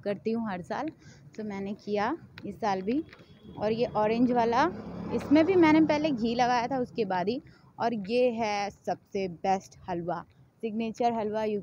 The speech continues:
can say। So ये है चने का हलवा और इसमें बहुत सारी घी जाती है, don't worry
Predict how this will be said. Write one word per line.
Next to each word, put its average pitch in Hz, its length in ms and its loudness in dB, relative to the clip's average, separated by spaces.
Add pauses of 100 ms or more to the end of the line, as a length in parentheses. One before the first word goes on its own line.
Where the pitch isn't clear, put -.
can 202 180 -4
say। 262 180 -6 (540)
So 220 200 -4
ये 208 200 -4
है 202 120 -8
चने 190 320 -8
का 208 140 -4
हलवा 208 340 -4 (400)
और 214 140 -2
इसमें 240 340 -2
बहुत 185 300 -2
सारी 202 220 -4
घी 196 200 -6
जाती 190 400 -6
है, 240 140 -4 (420)
don't 202 320 -8
worry 190 260 -6